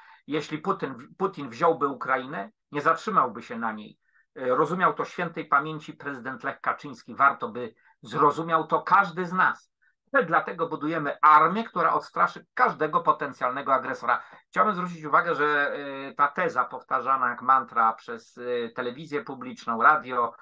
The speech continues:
i media, e, pisowskie, to znaczy, jeżeli Putin weźmie Ukrainę, to zabierze się dla nas i oczywiście jest to powołanie się na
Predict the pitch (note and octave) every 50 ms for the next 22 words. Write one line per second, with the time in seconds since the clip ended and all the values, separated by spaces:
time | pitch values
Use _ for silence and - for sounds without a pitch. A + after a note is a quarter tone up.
0 | - - - - - _ - C#3 C3 C3 D3 D#3+ D#3+ C3+ B2 C#3 C3+ C3 B2+ B2
1 | B2 B2 B2 B2 B2+ A#2+ A#2 - - B2+ - - C#3+ B2+ B2 - - D3 C3 -
2 | C#3+ C3+ A2+ C3+ C#3 B2+ - - B2 A2+ A2+ - - C3 B2+ B2 C#3+ D3 C3+ A#2
3 | - D#3 D3+ - - B2+ B2 B2 A2+ G#2 C3+ B2 A2+ B2+ B2 A#2+ A#2 A2+ - A#2
4 | A#2 B2+ D3+ G3 - C#3+ D3+ C#3 B2+ C3+ A#2+ C3 C3 A#2+ B2 A2+ B2 A#2 G#2+ A#2
5 | C3+ D3+ F3+ G3 F#3+ - - - - - - D#3 E3 D#3+ D#3 - D#3+ D3 F3 -
6 | - - C#3+ D#3 D3+ - - C#3 - - C3+ B2+ B2 C3 C#3 C3+ B2 A#2+ A#2 -
7 | A#2+ A#2 A2+ A#2 A#2